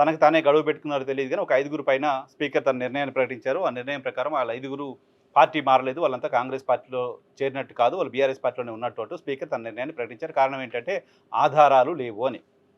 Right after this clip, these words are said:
సరే, స్పీకర్ ఆధారాలు లేవు అని చెప్పినప్పటికీ అది ఏమాత్రం నమ్మేలా లేదు. ఎందుకంటే వాళ్ళంతా పార్టీ మారారు, కాంగ్రెస్లో చేరారు, ముఖ్యమంత్రి కండువా కప్పారు, వాళ్ళంతా కాంగ్రెస్ పార్టీ కార్యక్రమాల్లో పార్టిసిపేట్ చేసుకుంటున్నారు, కాంగ్రెస్ పార్టీ కార్యాలయాల్లో ప్రెస్ కాన్ఫరెన్స్ పెడుతున్నారు,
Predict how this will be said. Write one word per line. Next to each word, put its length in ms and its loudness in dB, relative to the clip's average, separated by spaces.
సరే, 160 8
స్పీకర్ 420 4
ఆధారాలు 580 10
లేవు 320 0
అని 240 2
చెప్పినప్పటికీ 800 0
అది 140 2
ఏమాత్రం 880 2
నమ్మేలా 360 4
లేదు. 420 -2
ఎందుకంటే 540 -2
వాళ్ళంతా 300 6
పార్టీ 340 4
మారారు, 460 2
కాంగ్రెస్లో 380 0
చేరారు, 480 2
ముఖ్యమంత్రి 480 -6
కండువా 280 0
కప్పారు, 340 0
వాళ్ళంతా 360 -2
కాంగ్రెస్ 380 -2
పార్టీ 180 0
కార్యక్రమాల్లో 500 -2
పార్టిసిపేట్ 420 -2
చేసుకుంటున్నారు, 420 -8
కాంగ్రెస్ 380 -4
పార్టీ 180 -4
కార్యాలయాల్లో 500 4
ప్రెస్ 160 -4
కాన్ఫరెన్స్ 400 -8
పెడుతున్నారు, 400 -6